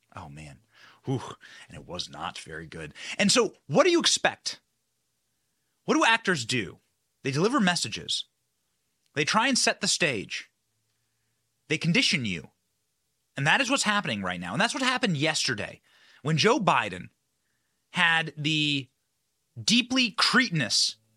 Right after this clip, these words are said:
and intentionally insulting act of visiting Ukraine on President's Day and not visiting any of the simultaneous crises here in this country that he created. Joe Biden went to Ukraine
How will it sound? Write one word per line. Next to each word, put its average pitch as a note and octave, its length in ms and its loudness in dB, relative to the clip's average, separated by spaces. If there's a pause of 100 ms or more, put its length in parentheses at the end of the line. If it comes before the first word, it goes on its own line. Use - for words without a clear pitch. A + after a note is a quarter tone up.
(800)
and D#3 520 0 (380)
intentionally B3 680 2
insulting E3+ 800 2 (540)
act - 460 0 (140)
of F3 120 2
visiting G#3+ 360 2
Ukraine E3+ 600 2
on C3 140 0
President's C3+ 440 -2
Day G#2 220 -2 (160)
and F3 80 0
not G#3+ 180 4
visiting F#3 380 0
any D#4+ 240 0
of A3 140 2
the F3+ 100 2
simultaneous F3 720 0
crises C#3 800 0 (200)
here G#3+ 220 2
in D#3 160 0
this A3 160 2
country C3 460 -2
that C#3 120 0
he G#3 120 4
created. G#3 580 2 (1300)
Joe A#3 140 6
Biden G#3 300 4
went F#3 160 0
to F3+ 80 -4
Ukraine E3+ 540 2